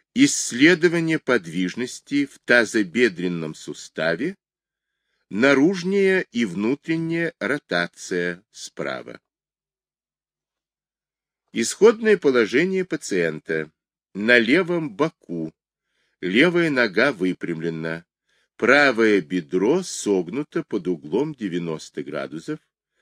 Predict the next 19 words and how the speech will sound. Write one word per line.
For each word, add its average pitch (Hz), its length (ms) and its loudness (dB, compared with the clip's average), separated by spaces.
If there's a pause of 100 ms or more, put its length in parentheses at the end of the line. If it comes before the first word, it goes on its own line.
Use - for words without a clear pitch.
(260)
в - 100 -20
тазобедренном 131 1500 2
и 107 120 -4
коленном 123 720 -4
суставах. 64 760 -12 (1160)
Врач 147 460 2
стоит 160 460 2
позади 123 460 0
пациента 90 920 -4
на 104 240 -2
уровне 190 640 0
его 175 400 -4
бедер. 82 560 -4 (720)
Левой 175 400 4
рукой 107 680 -2
он 180 240 -2
фиксирует 107 960 -4
коленный 92 580 -2
сустав 87 640 -8